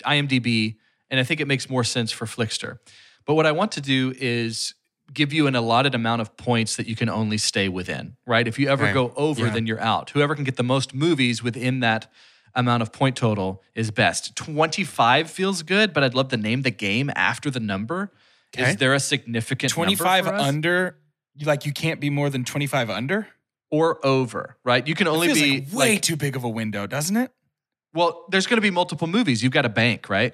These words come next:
Speaker 3: Oh.
Speaker 2: We have
Speaker 1: So you're going
Speaker 2: twenty-five
Speaker 1: through
Speaker 2: points to
Speaker 1: this.
Speaker 2: spend. Yeah.
Speaker 1: These are all the points you have to spend.
Speaker 3: Got you.
Speaker 2: Cool.
Speaker 1: What do we think here? What is that amount?
Speaker 3: I like twenty.
Speaker 1: Twenty. Okay.
Speaker 3: I guess it depends
Speaker 1: We
Speaker 3: on how
Speaker 1: could
Speaker 3: many movies we're doing, but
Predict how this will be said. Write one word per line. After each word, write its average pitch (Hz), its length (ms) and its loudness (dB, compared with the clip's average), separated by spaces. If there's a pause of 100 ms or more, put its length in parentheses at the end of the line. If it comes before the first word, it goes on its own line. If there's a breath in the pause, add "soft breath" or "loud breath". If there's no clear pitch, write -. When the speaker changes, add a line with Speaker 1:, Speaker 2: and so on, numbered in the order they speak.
(100)
Speaker 3:
Oh. 185 420 0
Speaker 2:
We - 60 0
have 147 140 0
Speaker 1:
So - 40 0
you're 151 120 0
going 147 180 -2
Speaker 2:
twenty-five 151 320 -2
Speaker 1:
through 151 140 -6
Speaker 2:
points 135 160 0
to 127 80 2
Speaker 1:
this. 104 100 -2
Speaker 2:
spend. 82 420 -6
Yeah. 113 220 0 (580)
Speaker 1:
These 139 140 2
are 156 40 2
all 147 80 4
the 139 60 0
points 131 320 -2
you 123 60 0
have 110 180 0
to 101 100 -12
spend. - 240 -8
Speaker 3:
Got - 280 -8
you. - 100 -20 (520)
Speaker 2:
Cool. 90 220 -2 (1500)
Speaker 1:
What 151 100 -12
do 165 80 -2
we 156 60 -4
think 147 220 -4
here? 104 240 -4 (800)
What 156 100 -8
is 156 40 -8
that 143 100 6
amount? 127 280 4
Speaker 3:
I - 20 6
like 131 160 4
twenty. 110 340 -2 (460)
Speaker 1:
Twenty. 120 1120 -6 (460)
Okay. - 100 -20 (520)
Speaker 3:
I 165 60 2
guess 165 140 0
it - 60 -12
depends 170 240 -2
Speaker 1:
We 175 40 4
Speaker 3:
on 127 60 0
how 202 60 6
Speaker 1:
could 139 80 0
Speaker 3:
many 127 100 -2
movies 117 340 -2
we're - 80 -12
doing, 71 300 -12
but - 140 -20